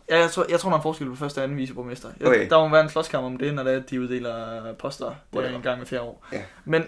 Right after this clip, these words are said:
Speaker 1: men,
Speaker 2: De
Speaker 1: øh,
Speaker 2: havde lidt en atypisk duel.
Speaker 1: Ja, øh, der var ligesom et, et race, altså et kørestolrace, til
Speaker 2: Ja.
Speaker 1: fordel for, øh, for, øh, eller sådan for at skabe opmærksomhed om, om unge med handicap i
Speaker 2: Ja.
Speaker 1: Middelfart.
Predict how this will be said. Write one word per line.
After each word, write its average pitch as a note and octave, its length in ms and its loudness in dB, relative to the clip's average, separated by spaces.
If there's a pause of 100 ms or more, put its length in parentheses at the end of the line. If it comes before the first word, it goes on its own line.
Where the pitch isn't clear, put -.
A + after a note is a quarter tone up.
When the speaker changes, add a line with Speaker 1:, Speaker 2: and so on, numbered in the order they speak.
Speaker 1:
men, D#3+ 240 0
Speaker 2:
De D3+ 60 0
Speaker 1:
øh, D3 360 4
Speaker 2:
havde E3 160 2
lidt F3 120 2
en D3+ 120 -6
atypisk A#2+ 500 -6
duel. B2 220 2 (200)
Speaker 1:
Ja, E3+ 220 4 (120)
øh, D3+ 420 6
der F3 60 8
var F#3+ 140 12
ligesom F#3+ 260 4
et, D3+ 140 -2
et C#3 260 -2
race, G3+ 380 4
altså D3+ 160 0
et D3 80 0
kørestolrace, D3 800 2 (220)
til C3+ 120 -8
Speaker 2:
Ja. F#3 60 6
Speaker 1:
fordel F#3 300 6
for, C#3+ 380 6
øh, C3 60 -2
for, C#3+ 300 6
øh, C#3 420 4 (340)
eller C#3 140 -4
sådan D#3+ 200 -6
for E3 100 2
at D#3 80 6
skabe D3 220 -2
opmærksomhed F3+ 440 2
om, D3+ 120 -2
om C#3+ 280 -2
unge G3 220 2
med G3+ 100 0
handicap G3 440 0
i - 60 -10
Speaker 2:
Ja. F#3 100 6
Speaker 1:
Middelfart. C#3+ 320 2